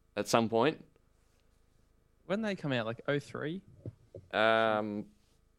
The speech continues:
Speaker 1: the PlayStation one, I think, was ninety-five.
Speaker 2: Jamie, pull that up.
Speaker 1: And I
Speaker 2: Pull
Speaker 1: think
Speaker 2: that up.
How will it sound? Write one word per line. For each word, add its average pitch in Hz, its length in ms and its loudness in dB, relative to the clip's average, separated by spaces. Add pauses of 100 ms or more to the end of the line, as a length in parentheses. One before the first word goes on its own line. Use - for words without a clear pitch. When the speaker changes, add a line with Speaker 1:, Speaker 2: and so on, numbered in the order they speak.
(300)
Speaker 1:
the 113 280 0
PlayStation 143 800 2
one, 135 300 2
I 123 100 4
think, 123 240 -2
was 120 160 2
ninety-five. 120 1400 2 (1080)
Speaker 2:
Jamie, 117 280 -8
pull 127 200 -8
that 117 140 -4
up. 107 200 -10 (460)
Speaker 1:
And 107 480 4 (140)
I 107 140 6
Speaker 2:
Pull 113 100 -6
Speaker 1:
think 127 280 2
Speaker 2:
that - 80 -10
up. - 140 -14